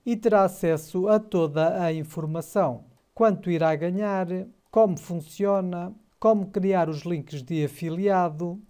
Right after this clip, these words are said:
entre outras informações importantes. Depois, para receber os pagamentos das suas comissões de afiliado, primeiro tem que concluir o preenchimento das informações de pagamento,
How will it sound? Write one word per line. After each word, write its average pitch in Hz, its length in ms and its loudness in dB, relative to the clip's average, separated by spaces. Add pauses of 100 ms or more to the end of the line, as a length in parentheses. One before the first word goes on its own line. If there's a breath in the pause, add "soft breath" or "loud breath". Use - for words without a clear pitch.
(140)
entre 214 460 2
outras 160 420 -2
informações 185 840 -4
importantes. 143 1000 -6 (440)
Depois, 214 460 2
para 226 280 4
receber 185 380 -2
os 156 120 -8
pagamentos 202 600 0
das 185 180 -4
suas 175 280 -4
comissões 190 520 -4
de 160 100 -6
afiliado, 175 840 -2 (240)
primeiro 196 520 2
tem 208 240 2
que - 100 -12
concluir 196 560 0
o 160 60 -4
preenchimento 185 840 -4
das 151 240 -4
informações 180 840 -4
de 143 160 -4
pagamento, 160 840 -4